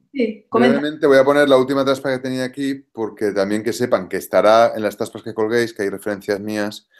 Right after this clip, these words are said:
Speaker 1: Sí.
Speaker 2: Está acá. Eh, ah, si no es de una manera o de otra, por todas estas vías se me puede localizar. Pe-, para esto prefiero que lo hagáis a través de Social Biblio, porque ellos me lo pasan, ellas me lo pasan,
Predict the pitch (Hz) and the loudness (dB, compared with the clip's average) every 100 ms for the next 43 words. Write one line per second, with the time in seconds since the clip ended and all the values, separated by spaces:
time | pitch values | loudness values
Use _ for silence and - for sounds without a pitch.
0 | - - _ _ 233 196 - _ - - | -20 -20 _ _ -2 -2 -6 _ -10 -4
1 | 92 87 82 - _ _ _ - 101 98 | -2 0 -2 -6 _ _ _ 0 2 4
2 | 98 95 92 92 92 90 87 87 87 _ | 4 2 2 2 2 0 -2 -8 -16 _
3 | _ _ - - 85 - - 135 151 156 | _ _ -16 -10 -10 -6 0 2 2 4
4 | 151 151 143 143 139 139 151 151 123 131 | 2 4 4 6 6 6 2 0 0 2
5 | 127 131 113 127 131 113 98 92 87 85 | 2 0 0 -2 -2 -6 -4 -4 -4 -8
6 | 82 82 - _ 113 107 78 _ _ - | -8 -12 -12 _ -8 -6 -10 _ _ -20
7 | - 123 131 147 147 151 135 147 143 139 | -2 4 6 6 2 -4 0 2 4 4
8 | 147 131 113 113 117 120 123 120 139 131 | 4 2 -2 -2 -2 -6 -6 -4 -4 -4
9 | 135 131 - 104 98 101 104 110 113 131 | -6 -6 -10 -8 -4 -4 -6 -6 -2 -2
10 | 127 123 135 - 110 110 113 113 131 127 | -2 -8 -10 -8 -6 -6 -6 -4 -4 -4
11 | 127 | -8